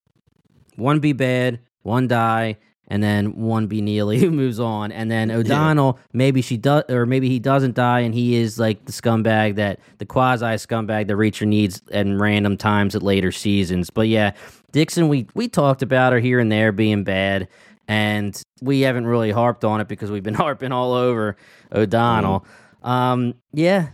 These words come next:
Speaker 1: I could see it both ways. It could be what you said
Speaker 2: Mm.
Speaker 1: about her being like, "I understand it's gonna hurt you really badly, so I'll take one for the team." Or, as soon as we see Swan, I know he's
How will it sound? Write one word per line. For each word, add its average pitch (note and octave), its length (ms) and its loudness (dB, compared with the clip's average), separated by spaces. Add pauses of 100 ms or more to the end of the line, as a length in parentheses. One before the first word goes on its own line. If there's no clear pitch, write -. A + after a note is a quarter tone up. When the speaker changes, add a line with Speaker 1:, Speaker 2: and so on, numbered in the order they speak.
Speaker 1:
I C3+ 120 0
could - 120 -8
see F3+ 140 0
it F3 80 0
both F3 220 0
ways. C3 340 0
It G2+ 60 -6
could G#2 160 -6
be C#3+ 340 2
what C#3+ 160 2
you D3+ 160 0
said C#3+ 340 2
Speaker 2:
Mm. D3 40 2
Speaker 1:
about C#3 280 2
her C#3 80 2
being C3+ 460 0
like, B2+ 260 0
"I A#2 160 2
understand B2 400 0
it's A#2+ 100 -4
gonna B2 200 0
hurt A#2+ 180 2
you B2 140 0
really B2 220 4
badly, A#2 400 0
so A2+ 160 -4
I'll G#2+ 180 0
take A2+ 240 -2
one A2+ 200 -2
for - 120 -10
the F#2+ 80 -4
team." B2 480 -2
Or, C#3+ 560 2 (800)
as - 60 -20
soon A2 160 -2
as A2+ 120 -2
we A#2+ 120 0
see B2 200 0
Swan, A2+ 680 2
I G#2+ 120 -2
know G#2+ 120 2
he's G#2+ 360 -2